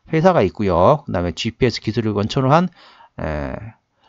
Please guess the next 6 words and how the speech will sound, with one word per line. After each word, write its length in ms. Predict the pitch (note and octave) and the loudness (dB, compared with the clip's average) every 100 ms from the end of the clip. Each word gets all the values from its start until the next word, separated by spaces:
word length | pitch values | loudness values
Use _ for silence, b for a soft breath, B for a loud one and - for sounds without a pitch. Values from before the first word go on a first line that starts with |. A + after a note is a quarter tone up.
| _ | _
로케이션 800 | A#2 B2 - F#3 G3 F#3+ F#3 E3 | 0 0 2 4 6 6 4 4
앤 180 | C#3+ C3+ | 0 -2
타이밍 540 | - F3+ F3+ F3+ F3 | -6 -4 -2 0 -2
제품 400 | D3 G#2+ - A#2 | -2 -4 -2 -4
제조하는 400 | G2+ A#2+ A#2 A#2 | -2 0 2 2
회사, 300 | A2 A#2 C3+ | 0 0 -4